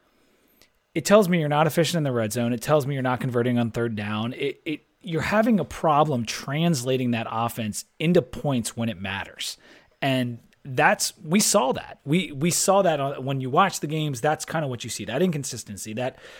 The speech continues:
that difficulty in situational football where Brad Cornelsen struggles. But let's get into the positions a little bit, because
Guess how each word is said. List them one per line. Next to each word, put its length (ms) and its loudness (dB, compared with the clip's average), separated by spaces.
that 200 -2
difficulty 800 2
in 300 0
situational 1000 2
football 480 -10
where 200 -10
Brad 340 -4
Cornelsen 500 -8
struggles. 520 -12
But 360 -2
let's 200 6
get 140 10
into 220 2
the 80 2
positions 500 -4
a 60 -8
little 180 -6
bit, 180 -10
because 320 -2